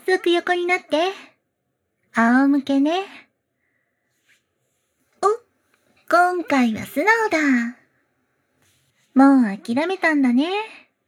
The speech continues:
偉い偉い。こうなっ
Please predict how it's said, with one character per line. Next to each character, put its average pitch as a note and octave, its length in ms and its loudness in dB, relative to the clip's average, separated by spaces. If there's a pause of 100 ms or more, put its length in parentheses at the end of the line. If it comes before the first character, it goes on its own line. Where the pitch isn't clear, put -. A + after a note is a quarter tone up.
(640)
偉 C#4 440 0
い A#3 180 -2
偉 A#3 340 -2
い。 - 140 -14 (1120)
こ G4 300 2
う G4+ 40 0
な G4+ 160 0
っ G#4+ 40 -2